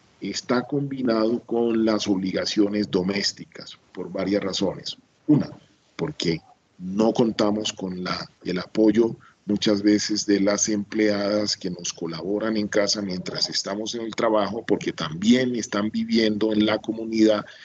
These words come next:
las restricciones de movilidad, o también porque al estar en casa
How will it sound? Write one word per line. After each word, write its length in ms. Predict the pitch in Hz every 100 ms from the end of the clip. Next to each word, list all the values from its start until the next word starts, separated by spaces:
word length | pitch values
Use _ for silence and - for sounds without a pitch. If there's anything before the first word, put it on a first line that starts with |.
| -
las 220 | - 104 101
restricciones 800 | 98 95 - - - 113 113 107
de 100 | 117
movilidad, 680 | 117 123 131 135 123 151 - _ - - _ _
o 180 | - 156
también 520 | - 143 131 113 107 - _ _ _
porque 400 | 104 101 - 98
al 120 | 90
estar 380 | 92 - 113 113
en 140 | 120
casa 520 | 110 110 98 - -